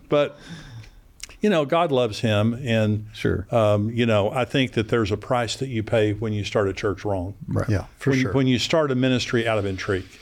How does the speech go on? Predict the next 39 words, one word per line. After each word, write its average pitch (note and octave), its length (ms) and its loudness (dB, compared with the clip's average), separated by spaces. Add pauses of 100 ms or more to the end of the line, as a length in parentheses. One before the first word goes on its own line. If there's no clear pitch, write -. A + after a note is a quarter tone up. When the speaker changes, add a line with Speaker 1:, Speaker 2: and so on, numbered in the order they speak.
(200)
Speaker 3:
Yeah. - 140 -6 (160)
Speaker 1:
Uh, G#2 200 2
when A#2 200 2
you, A2 240 2
when B2 160 2
you G#2+ 120 2
do A2+ 280 4
it A2 100 -2
out A2 220 0
of G2 280 0
ambition, A2 580 0
especially A2 480 0
out G2+ 60 2
of F#2+ 40 -6
disrespect G2+ 680 -2 (100)
Speaker 2:
Mm-hmm. G2 220 0 (360)
Speaker 1:
and A#2 100 0
all G#2+ 100 4
that A2+ 120 0
stuff. G#2+ 220 0 (440)
But, B2+ 240 2 (120)
but C#3 100 2
I C#3 60 2
remember C3+ 480 2
the, A#2+ 260 -2
the A#2+ 160 2
way C3+ 260 2
I, C3 240 0 (220)
I A2+ 80 2
said D#3 280 0
this A#2 200 -4
one A#2 140 0
day, G#2+ 260 2
"The G#2 160 -2
people E3 380 0
I've B2 180 0
helped C3+ 300 -2
the A2 40 -2
most A2 500 0